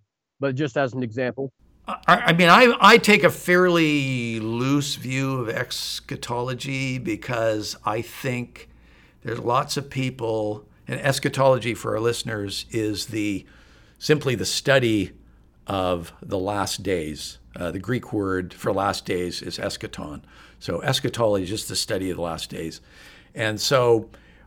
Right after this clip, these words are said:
Speaker 2: our, our, uh, is premillennial dispensationalist, uh, dispensationalism, which actually wasn't believed by the church at all until eighteen fifty,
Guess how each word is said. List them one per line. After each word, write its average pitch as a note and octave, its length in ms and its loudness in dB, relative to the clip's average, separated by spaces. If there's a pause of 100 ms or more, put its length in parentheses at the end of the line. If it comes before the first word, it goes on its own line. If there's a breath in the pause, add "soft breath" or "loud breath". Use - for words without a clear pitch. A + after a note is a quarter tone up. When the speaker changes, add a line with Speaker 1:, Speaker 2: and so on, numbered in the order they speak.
Speaker 2:
our, C#3 460 6 (100)
our, C3 400 6
uh, A2+ 340 4
is B2 300 2 (160)
premillennial C#3+ 1040 2
dispensationalist, B2 1300 -2 (200)
uh, G2+ 120 -4
dispensationalism, A#2+ 1400 -2 (400 loud breath)
which D3 200 2
actually D#3+ 600 4
wasn't D3+ 340 2
believed C#3 300 0
by A2 140 2
the G2+ 80 -2
church A#2+ 280 -4
at A2+ 60 -4
all G#2+ 220 0
until G2+ 240 -6
eighteen G2+ 320 -6
fifty, F2+ 520 -8